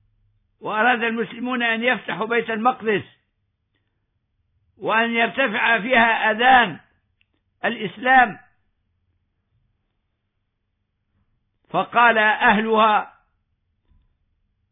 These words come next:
"لا نسلم مفاتيحها إلا أمير، إلا إلى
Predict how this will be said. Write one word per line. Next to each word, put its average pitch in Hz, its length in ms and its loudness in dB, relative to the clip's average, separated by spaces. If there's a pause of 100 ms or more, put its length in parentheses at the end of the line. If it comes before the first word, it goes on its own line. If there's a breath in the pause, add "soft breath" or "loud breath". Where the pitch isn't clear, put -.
(200)
"لا 208 220 2
نسلم 262 500 -4
مفاتيحها 254 840 0
إلا 262 320 -2
أمير، 262 240 -2
إلا 254 480 -4
إلى 254 180 -2